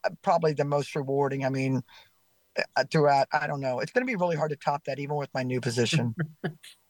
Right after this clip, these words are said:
Speaker 2: It's interesting that you said that, because when I made that question up, I thought that might be your answer.
Speaker 1: Yeah.
Speaker 2: Because the airport was such a big achievement. And like you say, getting it built hundred percent union, that was like, it's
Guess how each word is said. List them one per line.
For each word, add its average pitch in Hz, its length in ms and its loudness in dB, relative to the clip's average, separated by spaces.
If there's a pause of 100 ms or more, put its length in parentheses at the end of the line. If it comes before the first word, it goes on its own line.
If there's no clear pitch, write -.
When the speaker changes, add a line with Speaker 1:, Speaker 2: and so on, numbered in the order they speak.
(140)
Speaker 2:
It's 247 240 2
interesting 254 560 0
that 185 100 0
you 180 100 0
said 185 300 0
that, 151 240 4
because 180 280 -2
when 190 120 0
I 180 80 2
made 202 260 2
that 175 260 2
question 185 420 -2
up, 156 400 2
I 175 100 2
thought 214 380 0
that 175 180 2
might 170 200 2
be 165 120 0
your 156 180 2
answer. 156 640 0 (600)
Speaker 1:
Yeah. 110 200 0
Speaker 2:
Because 185 300 0
the 208 100 2
airport 185 480 0
was 156 200 2
such - 220 0
a 156 60 0
big 156 240 2
achievement. 151 600 0
And 147 120 2
like 160 240 2
you 165 60 2
say, 151 340 2
getting 160 340 2
it 156 160 -2
built 156 400 2
hundred 156 260 2
percent 156 360 -4
union, 156 480 0
that 160 200 0
was 156 180 -2
like, 147 220 -2
it's - 220 -8